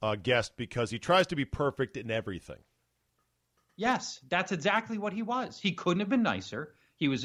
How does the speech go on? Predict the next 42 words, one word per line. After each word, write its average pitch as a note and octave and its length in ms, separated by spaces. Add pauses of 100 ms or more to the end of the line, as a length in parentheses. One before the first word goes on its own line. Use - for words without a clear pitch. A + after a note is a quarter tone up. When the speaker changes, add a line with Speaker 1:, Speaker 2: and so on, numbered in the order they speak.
Speaker 2:
he C#3+ 120
was B2+ 280
effusive. D#3+ 800
He B2 180
was, A2+ 300 (320)
he C3+ 160
was G#2+ 460
positive. D#3 680
He A2+ 140
was G#2 400
friendly. D#3+ 960
He C#3 80
was A#2+ 100
outgoing. C3+ 720 (220)
He C#3+ 120
took F#3 180
a F3+ 60
picture G#3+ 440
with G#3 420
me, G3+ 160
despite E3 400
the D#3 40
fact F3+ 280
that D3+ 100
I C#3+ 60
was A#2+ 180
not A#2+ 300
wearing C#3+ 240
pants. C3+ 420 (320)
It G3 140
was, A3 320
it G#3 160
couldn't B3 220
have C#4 80
gone C4 200
any C4 160
better. C4 420
Speaker 1:
<laughs> - 60 (160)
What G#3 220
were G3+ 120
you G#3 120
wearing? G3+ 480